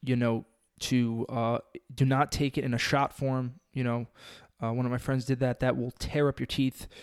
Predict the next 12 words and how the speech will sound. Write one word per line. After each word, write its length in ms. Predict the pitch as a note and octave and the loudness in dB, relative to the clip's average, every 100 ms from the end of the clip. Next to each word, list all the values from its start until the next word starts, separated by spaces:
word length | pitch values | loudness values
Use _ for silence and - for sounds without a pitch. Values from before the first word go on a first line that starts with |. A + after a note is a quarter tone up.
| - - | -16 -4
You 120 | B2+ | -4
have 280 | - C3 - | 0 -2 2
to 180 | C3 A#2+ | 2 2
have 200 | C3 B2+ | 2 0
it 160 | B2 | -2
mixed 300 | C3 C3 - | -2 -2 2
in 120 | C#3 | 0
with, 260 | B2+ - - | 0 -2 -4
you 60 | C3+ | -2
know, 100 | A#2+ | -2
ten 340 | - C#3 C#3 | 0 0 0
to, 600 | - C3 B2 B2 A#2+ A#2 | 2 4 6 4 2 0